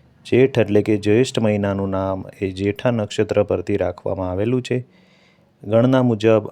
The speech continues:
આ મહિને પૂર્ણિમા પર ચંદ્ર એ જેઠા નક્ષત્રમાં હોય છે. આ મહિને ખૂબ જ ગરમી પડે છે, તેથી પાણીનું મોટું મહત્ત્વ છે.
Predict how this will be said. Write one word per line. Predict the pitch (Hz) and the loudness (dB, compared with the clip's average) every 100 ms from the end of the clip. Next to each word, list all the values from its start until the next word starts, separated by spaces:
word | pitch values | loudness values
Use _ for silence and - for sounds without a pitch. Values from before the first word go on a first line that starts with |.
| - | -2
આ | 113 | 0
મહિને | 110 104 98 98 98 - _ _ _ - | 2 0 -2 -6 -8 -12 _ _ _ -2
પૂર્ણિમા | 110 107 107 104 | 0 0 0 0
પર | 101 101 101 | 0 0 0
ચંદ્ર | 98 110 123 113 92 92 - | 0 0 2 2 2 0 -4
એ | 107 | -6
જેઠા | 95 98 95 113 | -4 -4 -2 -2
નક્ષત્રમાં | 110 104 - 104 101 95 95 | -4 -4 -4 -2 0 -2 -2
હોય | 92 92 | -4 -4
છે. | - 123 _ _ _ _ _ - | -6 -8 _ _ _ _ _ -2
આ | 123 127 | 2 2
મહિને | 113 104 98 | 2 0 -2
ખૂબ | - 101 113 | -4 -2 -2
જ | 110 | 2
ગરમી | 110 113 113 | 2 2 0
પડે | 107 107 110 | 0 0 0
છે, | - 110 | -2 -4
તેથી | - 104 - 95 | -2 -4 -2 -4
પાણીનું | - 98 104 104 104 107 113 _ _ | -2 -2 -2 -4 -6 -8 -12 _ _
મોટું | 101 95 120 117 | -6 -4 -2 -2
મહત્ત્વ | 113 113 110 113 | -2 -4 -4 -2
છે. | 117 120 | -4 -6